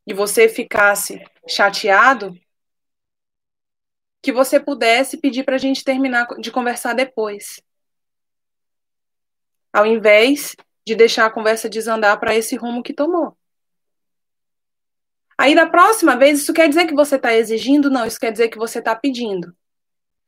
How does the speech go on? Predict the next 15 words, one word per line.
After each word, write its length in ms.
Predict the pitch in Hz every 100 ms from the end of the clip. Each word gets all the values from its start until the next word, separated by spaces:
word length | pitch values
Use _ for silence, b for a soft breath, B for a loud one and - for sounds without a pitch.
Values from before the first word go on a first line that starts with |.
| _ -
Da 140 | 254
próxima 540 | 254 311 381 381 311
vez, 320 | 233 247 330 320
se 60 |
acontecer 420 | 269 269 262 -
a 80 | 254
mesma 460 | 233 247 320 285 226
coisa, 640 | 233 247 302 285 196 190 _ _ _ _ _ _ _ _ -
o 100 | 277
que 240 | - 466
que 140 | 523 403
ele 220 | 359 330
tá 140 | 320 294
te 180 | -
mostrando? 640 | 277 262 - 254 214 185